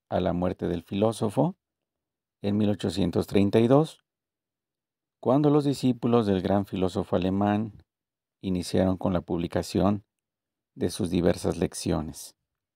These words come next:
Entonces, hoy en la Sinfonía del Pensamiento,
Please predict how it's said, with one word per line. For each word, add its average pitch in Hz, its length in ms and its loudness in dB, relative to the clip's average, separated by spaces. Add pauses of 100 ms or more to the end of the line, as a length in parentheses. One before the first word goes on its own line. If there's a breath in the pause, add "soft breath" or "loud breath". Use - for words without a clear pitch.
(1200)
Entonces, 110 640 4
hoy 95 200 6
en 95 80 4
la 92 80 4
Sinfonía 90 420 -2
del 87 140 -2
Pensamiento, 120 920 0